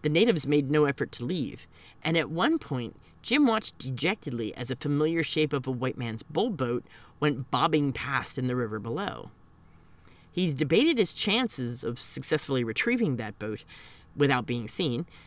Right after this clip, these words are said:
but by the time he had played the scenarios out in his head, the boat was long gone. By the twelfth day, he'd grown bored, and he decided that Fitzpatrick and his men weren't coming. So Jim left his safe haven and began to make his way in search of any white settlements.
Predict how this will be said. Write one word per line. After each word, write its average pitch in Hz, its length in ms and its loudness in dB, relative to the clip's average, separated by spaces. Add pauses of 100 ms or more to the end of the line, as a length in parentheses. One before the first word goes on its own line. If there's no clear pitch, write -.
(360)
but 147 300 2
by 143 120 -2
the 147 100 2
time 262 300 0
he 262 140 0
had 151 120 -2
played 202 340 0
the 160 80 -4
scenarios 165 840 4
out 156 180 0
in 156 120 0
his 120 160 -4
head, 196 340 0
the 143 80 2
boat 147 240 2
was 139 140 -6
long 131 200 0
gone. 127 460 -8 (1000)
By 175 180 6
the 175 100 0
twelfth 214 380 2
day, 113 260 -2
he'd 139 320 -2 (100)
grown 131 260 0
bored, 123 420 -2 (240)
and 123 80 -4
he 120 60 -2
decided 143 400 2
that - 140 -8
Fitzpatrick 170 600 -2
and 135 100 0
his 135 140 -2
men 120 160 -2
weren't 120 180 -4
coming. 101 320 -4 (380)
So 180 200 0
Jim 196 320 2
left 170 420 -2
his 196 200 -2
safe - 380 -2
haven 135 380 0
and 135 180 -4
began 131 380 -4
to 180 100 -8
make 123 220 -2
his 151 200 -8
way 117 220 -2
in 135 100 -4
search - 340 -4
of 131 80 -6
any 120 160 -2
white 104 240 -8
settlements. - 680 -6